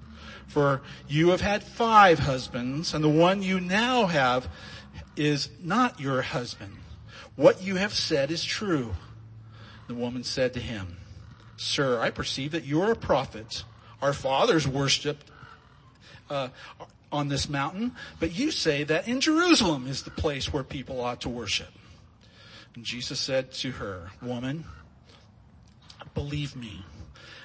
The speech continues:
the hour is coming when neither on this mountain nor in Jerusalem will the worship, will you worship the Father.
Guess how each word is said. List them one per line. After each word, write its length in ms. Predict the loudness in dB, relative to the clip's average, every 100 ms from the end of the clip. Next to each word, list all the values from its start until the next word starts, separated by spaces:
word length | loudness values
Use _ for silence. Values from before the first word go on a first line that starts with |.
| -12
the 160 | -6 0
hour 360 | 4 6 4
is 140 | 0 -4
coming 580 | -4 -4 -4 -6 -6
when 200 | -6 -6
neither 320 | -4 0 2 2
on 160 | 0
this 220 | -2 -2
mountain 420 | 0 0 -2 -6 -8 -12 -20 -20 -10
nor 260 | 0 4 4
in 120 | 2
Jerusalem 720 | 0 0 0 0 0 -2 -2 -6 -6
will 140 | -4
the 80 | -4
worship, 480 | -4 -2 0 0 -2 -18 -12 -6
will 120 | -6
you 160 | -4
worship 380 | -4 -2 -2 -4
the 100 | -8
Father. 520 | -4 -4 -4 -10 -16